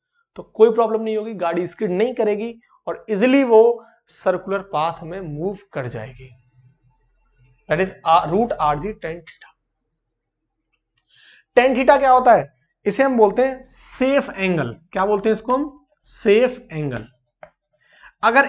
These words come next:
इस एंगल से आप गाड़ी को मूव कराओगे तो गाड़ी स्किड नहीं करेगी, वो भी इजीली सर्कुलर मोशन में मूव कर जाएगी। इस स्पीड को सेफ स्पीड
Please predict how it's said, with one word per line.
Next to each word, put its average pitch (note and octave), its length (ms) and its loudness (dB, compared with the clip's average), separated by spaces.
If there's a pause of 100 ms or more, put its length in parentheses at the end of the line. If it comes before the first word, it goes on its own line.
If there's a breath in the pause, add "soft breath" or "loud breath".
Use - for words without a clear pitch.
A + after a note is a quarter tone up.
(140)
इस B3+ 160 -2
एंगल C4 420 0
से B3+ 140 2
आप A3 240 4 (880)
गाड़ी F#3 320 4
को C4 140 -2
मूव B3 360 0
कराओगे D#3+ 440 2 (960)
तो A#3 80 -2
गाड़ी F#3+ 360 2
स्किड G#3+ 280 0
नहीं E3+ 320 -2
करेगी, A#2+ 420 -10 (500)
वो F3 160 4
भी A3+ 120 0
इजीली G3+ 380 -4
सर्कुलर F3 380 -8
मोशन E3 260 -8
में G3+ 140 -6
मूव D#3+ 240 -6 (100)
कर C#3 120 -6
जाएगी। B2 380 -14 (340)
इस G3+ 140 -6
स्पीड A3+ 280 -6
को A#3 140 2
सेफ A3+ 360 0
स्पीड C4 320 -4